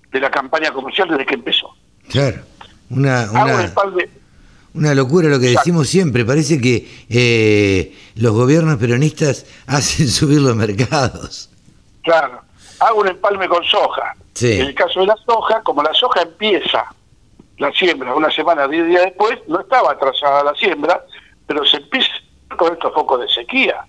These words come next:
Speaker 2: Claro.
Speaker 1: Aten-, atención, porque los pronósticos climáticos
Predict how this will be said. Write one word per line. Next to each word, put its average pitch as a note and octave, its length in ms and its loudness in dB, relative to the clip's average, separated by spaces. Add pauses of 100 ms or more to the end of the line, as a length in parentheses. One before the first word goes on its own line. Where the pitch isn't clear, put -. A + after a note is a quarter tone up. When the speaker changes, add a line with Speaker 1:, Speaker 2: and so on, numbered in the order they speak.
(140)
Speaker 2:
Claro. A#2+ 400 0 (120)
Speaker 1:
Aten-, D#3+ 360 -4 (400)
atención, F3 520 -2
porque D3 180 0
los C#3 100 0
pronósticos G3+ 440 -2
climáticos C#3+ 760 -2